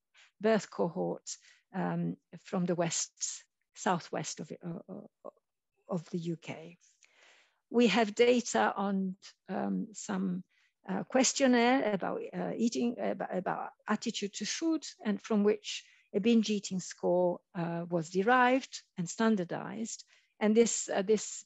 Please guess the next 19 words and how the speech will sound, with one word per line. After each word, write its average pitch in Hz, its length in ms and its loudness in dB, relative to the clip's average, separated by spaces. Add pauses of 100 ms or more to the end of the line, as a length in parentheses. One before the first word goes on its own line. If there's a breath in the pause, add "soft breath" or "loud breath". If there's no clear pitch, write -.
questionnaire 180 520 0
was 170 200 -6
de-, - 240 -10 (380)
delivered 185 460 -2 (180)
to 208 100 -18
the 180 100 -12
children 170 560 -6
when 175 140 -6
they 170 80 -6
were 170 180 -6
thirteen. - 600 -14 (420 soft breath)
And 226 120 2
the 262 60 6
exposure 302 480 4
we 247 160 2
have 190 340 2
are 185 80 4
all 185 160 -2
the 180 140 -2